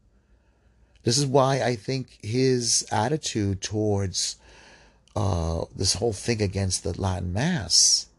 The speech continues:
because the Latin Mass to a lot of people, it's very vertical. It goes from you to God. The priest is ad orientem, facing the tabernacle, facing east. And a lot of the stuff in the, in the Novus Ordo,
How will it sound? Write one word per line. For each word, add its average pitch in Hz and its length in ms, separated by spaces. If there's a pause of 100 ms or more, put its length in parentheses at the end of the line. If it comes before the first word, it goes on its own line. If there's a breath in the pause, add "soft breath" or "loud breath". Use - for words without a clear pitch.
(720)
because 131 280
the - 120
Latin 170 300
Mass 147 260
to - 80
a - 20
lot 135 160
of 139 100
people, 120 460
it's 107 160
very 135 320
vertical. 107 680 (800 soft breath)
It 87 80
goes 92 260
from 85 240
you 156 440 (180)
to 120 100
God. 85 460 (540)
The 98 80
priest - 520
is 95 120
ad 104 220
orientem, 131 680
facing 90 520
the 80 80
tabernacle, 135 760
facing 87 580
east. 139 540 (1160 loud breath)
And 135 140
a 131 60
lot 151 160
of 202 80
the 202 40
stuff 185 320
in 131 100
the, 117 200
in 120 160
the 110 80
Novus 107 340
Ordo, 101 380